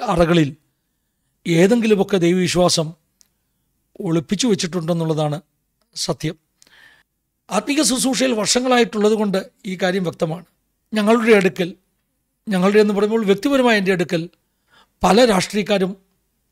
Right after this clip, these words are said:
പ്രാർത്ഥിക്കാൻ വന്നിട്ടുണ്ട്. എല്ലാ തരത്തിലുള്ള രാഷ്ട്രീയക്കാരും, ബി ജെ പിക്കാരുണ്ട്,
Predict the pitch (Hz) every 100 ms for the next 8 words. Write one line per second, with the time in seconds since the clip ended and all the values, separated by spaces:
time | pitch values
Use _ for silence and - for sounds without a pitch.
0 | _ 180 156 147 156 196 180 156 147 -
1 | - _ _ _ _ _ _ _ _ _
2 | _ - 285 - 277 226 208 202 190 170
3 | - 170 151 156 175 180 _ _ _ _
4 | _ _ _ _ 175 180 170 170 165 175
5 | 156 151